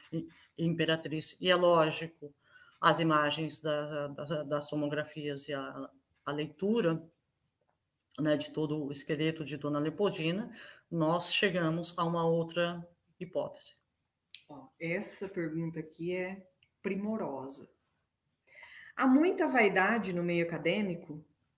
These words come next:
Speaker 2: e entre os historiadores e escritores? É uma
Speaker 1: Olha,
Speaker 2: pergunta bastante reflexiva, né?
Speaker 1: sim, porque vaidade, gente, eu acho que tem em qualquer área. Toda área tem, tem vaidade. Isso é, é comum, tá?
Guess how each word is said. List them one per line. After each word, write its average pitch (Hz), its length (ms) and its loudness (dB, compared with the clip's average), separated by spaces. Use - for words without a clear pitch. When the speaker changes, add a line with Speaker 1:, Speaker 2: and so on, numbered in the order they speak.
Speaker 2:
e 269 180 4
entre 254 320 4
os 190 160 0
historiadores 170 840 0
e - 20 -4
escritores? 156 960 -6
É 240 80 -2
uma 262 140 6
Speaker 1:
Olha, 220 180 8
Speaker 2:
pergunta 202 380 6
bastante 233 420 0
reflexiva, 202 800 -2
né? 160 60 -2
Speaker 1:
sim, 247 580 4
porque 262 460 4
vaidade, 220 720 4
gente, 170 300 -2
eu 196 60 0
acho 214 140 -4
que - 80 -16
tem 247 160 4
em 240 100 0
qualquer 220 240 0
área. 226 340 4
Toda 320 320 4
área 220 280 8
tem, 156 580 -4
tem 160 220 -2
vaidade. 147 720 0
Isso 220 340 0
é, 359 340 -8
é 294 60 4
comum, 294 500 4
tá? 175 440 4